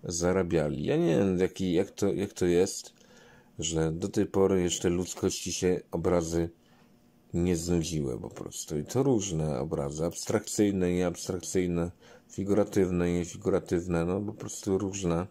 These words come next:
akty i tak dalej. Coś w człowieku taki-, takiego siedzi,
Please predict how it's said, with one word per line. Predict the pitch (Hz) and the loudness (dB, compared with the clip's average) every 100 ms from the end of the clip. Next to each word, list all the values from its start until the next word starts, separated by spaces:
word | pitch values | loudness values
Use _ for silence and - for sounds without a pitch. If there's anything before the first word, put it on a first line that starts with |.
| _ - - - - - - | _ -20 -20 -20 -20 -12 -2
akty | 98 - - - 87 82 | -2 -2 -4 2 2 2
i | 85 82 | -2 -2
tak | 85 82 | 0 2
dalej. | 82 82 87 - - - - - _ - | 0 0 -2 -6 -18 -20 -20 -20 _ -4
Coś | 151 165 - | 2 2 2
w | - | -4
człowieku | - 110 123 120 110 | 0 4 2 2 2
taki-, | 104 104 101 | 2 -2 -2
takiego | 98 113 104 98 101 - | -4 -2 2 2 2 -4
siedzi, | - - 95 92 90 117 | -2 2 2 2 0 0